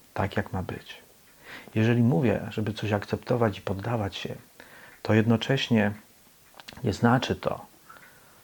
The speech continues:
<laughs> że poddajesz się jakby totalnie wszystkiemu. No, na przykład ktoś ukradnie mi samochód, a ja powiem, no,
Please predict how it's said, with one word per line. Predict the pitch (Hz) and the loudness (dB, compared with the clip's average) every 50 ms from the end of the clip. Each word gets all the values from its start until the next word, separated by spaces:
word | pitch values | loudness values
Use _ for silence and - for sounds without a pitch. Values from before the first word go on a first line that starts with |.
| _ - - - - - - - - - | _ -8 -6 -4 -4 -4 -6 -6 -8 -8
<laughs> | - - - - - - - - - - 131 139 151 - - - - - - - - - | -10 -14 -16 -20 -20 -20 -20 -14 -12 -10 -10 -10 -12 -14 -14 -16 -16 -18 -20 -20 -20 -12
że | - 113 107 | -6 -6 -6
poddajesz | - - - 117 110 113 104 95 117 113 113 117 113 - | -4 -2 0 0 2 4 6 8 8 10 10 8 6 6
się | - - - - - - | 2 -4 -4 -2 -2 0
jakby | - 120 117 120 113 120 | 0 0 0 0 0 0
totalnie | 110 - - - - 143 135 127 117 110 | 0 -2 2 4 6 6 8 8 6 6
wszystkiemu. | - - 107 - - - - - - - 92 90 - | 4 0 -6 -6 -6 -4 -2 0 0 0 -2 -2 -2
No, | - 87 87 - - - - - - - - - - _ _ _ - - - - - - - - - _ _ - | -2 -2 -2 -4 -4 -8 -12 -18 -20 -20 -20 -20 -20 _ _ _ -20 -20 -20 -20 -20 -20 -20 -20 -20 _ _ -12
na | - | -12
przykład | - - - - - - - - | -10 -4 0 0 0 0 -4 -10
ktoś | - - 120 117 104 | 0 4 4 6 6
ukradnie | 107 - 123 117 110 110 113 110 | 6 8 8 10 10 10 8 4
mi | 107 110 | 4 2
samochód, | - - 107 107 117 131 127 127 127 - | 2 2 4 6 6 6 6 4 4 4
a | 123 | 4
ja | 117 - | 2 2
powiem, | - - - 123 127 | 2 0 0 0 0
no, | 127 131 131 131 123 117 - - | 2 2 4 4 4 4 4 2